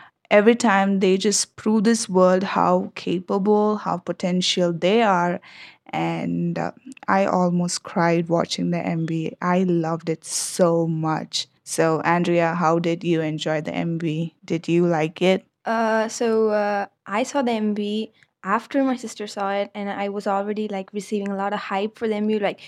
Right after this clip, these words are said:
Speaker 2: "Oh my God, it's, it's gonna be so amazing. The dance, the music, you're gonna love it so much." And so I, I,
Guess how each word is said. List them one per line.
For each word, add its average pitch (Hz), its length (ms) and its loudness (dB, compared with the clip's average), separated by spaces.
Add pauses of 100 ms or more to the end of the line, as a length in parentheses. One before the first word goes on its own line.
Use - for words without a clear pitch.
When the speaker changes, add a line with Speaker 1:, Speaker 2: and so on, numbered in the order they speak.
(140)
Speaker 2:
"Oh 254 80 4
my 269 160 2
God, 233 220 4
it's, - 280 -8
it's 226 180 -8
gonna 233 180 2
be 233 100 2
so 214 260 2
amazing. 214 480 2
The 214 80 -2
dance, 214 540 -2
the 202 260 -4 (320)
music, 240 580 4
you're 226 140 2
gonna 220 160 0
love 202 220 0
it 202 100 -4
so 202 220 -4
much." 202 320 -4 (320)
And 208 360 -2
so 220 200 -4
I, 214 220 -2 (120)
I, 214 220 -2